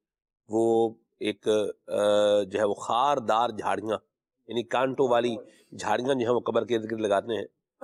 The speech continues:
تاکہ وہ جو بیجو ہوتا ہے، مردے کھانے والا جانور، وہ جو ہے وہ لاش کو نقصان نہ دے۔ یہ، یہ بھی دیکھا ہے۔ اچھا، پھر،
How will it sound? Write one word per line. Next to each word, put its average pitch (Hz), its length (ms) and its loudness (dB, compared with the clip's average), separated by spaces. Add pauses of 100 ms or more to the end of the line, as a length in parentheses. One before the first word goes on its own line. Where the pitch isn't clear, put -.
(200)
تاکہ 113 280 -2
وہ 113 80 -2
جو 107 100 0
بیجو 120 360 -2 (260)
ہوتا 104 280 0
ہے، 101 100 -2 (360)
مردے 107 300 -4
کھانے 98 240 -4
والا 98 180 0
جانور، 95 280 -6 (920)
وہ 107 340 -2 (300)
جو 98 160 -4
ہے 107 60 2
وہ 101 200 -4 (540)
لاش 101 400 -4
کو 104 60 -16
نقصان 98 420 -6
نہ 90 60 -6
دے۔ 85 120 -16 (1040)
یہ، 98 300 -6
یہ 107 60 -4
بھی 117 100 -6
دیکھا 104 280 -6
ہے۔ 82 80 -12 (960)
اچھا، 98 260 -4
پھر، 139 360 0